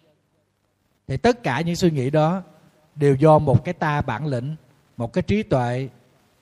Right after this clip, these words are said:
và đầy tài năng quyết định.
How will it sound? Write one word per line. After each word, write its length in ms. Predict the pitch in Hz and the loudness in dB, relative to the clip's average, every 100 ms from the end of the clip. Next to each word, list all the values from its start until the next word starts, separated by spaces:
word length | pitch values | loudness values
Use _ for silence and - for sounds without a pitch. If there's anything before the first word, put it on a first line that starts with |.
| _ | _
và 540 | 104 135 139 135 123 110 - _ _ _ _ | -10 -4 -2 -2 -4 -8 -14 _ _ _ _
đầy 300 | 147 147 143 | 0 2 2
tài 280 | 147 127 120 | -2 -6 -6
năng 300 | 143 143 127 _ _ | -8 -8 -10 _ _
quyết 200 | 156 190 | 0 0
định. 220 | 151 110 | 0 -8